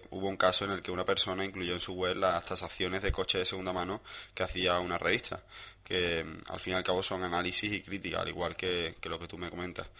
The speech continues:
Eh, dicha revista le denunció y ganó, ya que según el juez, aunque una crítica en sí no puede ser protegida, ya que puedo, yo,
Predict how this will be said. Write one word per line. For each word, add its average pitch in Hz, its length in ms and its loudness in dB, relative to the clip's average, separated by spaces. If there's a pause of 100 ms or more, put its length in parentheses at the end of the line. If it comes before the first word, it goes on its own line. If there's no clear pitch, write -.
(400)
Eh, 90 220 2
dicha 101 300 6
revista 107 500 8
le 101 240 8
denunció 90 580 2
y 101 140 -2
ganó, 90 300 2
ya 98 180 2
que 98 80 -2
según 92 280 2
el 92 100 -2
juez, 92 320 2 (400)
aunque 90 360 0
una 95 220 2
crítica 104 340 2
en 104 60 4
sí - 160 8
no 101 160 0
puede 98 160 4
ser 98 240 4
protegida, 92 640 2 (300)
ya 92 120 -6
que 92 100 -8
puedo, 92 200 0
yo, 90 180 2